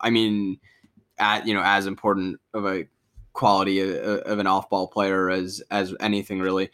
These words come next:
Uh, so yeah, number one, I've got Nico Mannion. Uh,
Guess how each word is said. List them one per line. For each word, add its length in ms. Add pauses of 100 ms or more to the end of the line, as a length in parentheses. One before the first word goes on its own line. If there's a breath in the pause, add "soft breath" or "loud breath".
(280 loud breath)
Uh, 300
so 160
yeah, 140
number 260
one, 340
I've 140
got 200
Nico 220
Mannion. 540 (340)
Uh, 480